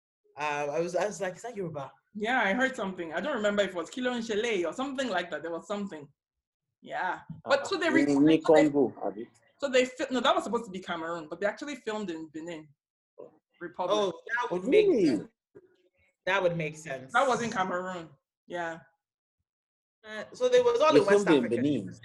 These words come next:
Speaker 2: Yeah, they filmed in Benin.
Speaker 3: Wow.
Speaker 2: Benin, the, the country,
Speaker 3: But
Speaker 2: not the city.
Speaker 3: Oh, Benin.
Speaker 2: Benin. <laughs>
Speaker 1: Yeah, he's like
Speaker 2: I know.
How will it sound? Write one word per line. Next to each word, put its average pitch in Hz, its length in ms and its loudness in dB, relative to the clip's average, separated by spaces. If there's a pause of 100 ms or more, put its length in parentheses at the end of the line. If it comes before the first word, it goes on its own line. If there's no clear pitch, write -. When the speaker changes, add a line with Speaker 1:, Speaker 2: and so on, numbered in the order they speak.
(680)
Speaker 2:
Yeah, 233 140 0
they 226 120 0
filmed 277 260 -2
in - 80 0
Benin. - 160 -4
Speaker 3:
Wow. 92 420 0 (220)
Speaker 2:
Benin, 254 320 -2
the, 208 180 -2
the 220 120 -4
country, 262 480 -4
Speaker 3:
But 180 160 4
Speaker 2:
not - 80 -16 (140)
the 196 60 -4
city. 151 160 -10 (2500)
Speaker 3:
Oh, 180 260 8
Benin. 131 560 2 (360)
Speaker 2:
Benin. 190 500 -6 (2500)
<laughs> - 180 -16 (1500)
Speaker 1:
Yeah, - 140 0
he's - 220 -10
like 160 240 -6 (760)
Speaker 2:
I - 220 2
know. 240 640 4